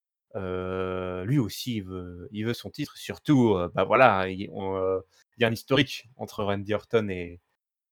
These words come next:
et, et Kofi Kingston. Alors je sais plus ce qu'il lui sort, il lui sort un truc, je sais pas si tu te souviens comment il a formulé ça, mais il lui fait un, voilà, il y a un petit, il lui fait un petit clin d'œil à, à leur passé.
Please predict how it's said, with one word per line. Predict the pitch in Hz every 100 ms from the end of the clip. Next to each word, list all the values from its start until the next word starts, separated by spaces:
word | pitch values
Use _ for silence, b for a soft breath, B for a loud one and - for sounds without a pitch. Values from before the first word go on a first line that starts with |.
| _ _ -
et, | 95 90 -
et | 131
Kofi | - 123 117
Kingston. | - 110 - 147
Alors | 143 117
je | 104
sais | 131
plus | -
ce | -
qu'il | -
lui | 135
sort, | 131 175 170
il | 127
lui |
sort | 120 165 147
un |
truc, | 123 - 170 -
je | 113 104 _ _ _ _ _
sais | -
pas | -
si | 143
tu | - 127
te |
souviens | - 120 139
comment | - 117 117
il | 107
a | 104
formulé | - 120 120 110
ça, | - 135 143 _ b _ _ -
mais | 104
il | 98
lui | 101
fait | - 120
un, | 113 104 101 98
voilà, | 98 98 95
il | 95
y |
a | 95
un |
petit, | 92 - 107
il | 101
lui | 117
fait | 123
un | 156
petit | -
clin | - 135
d'œil | 120 127 107
à, | 98 98 98 101
à | 104
leur | 107 -
passé. | 107 - 139 139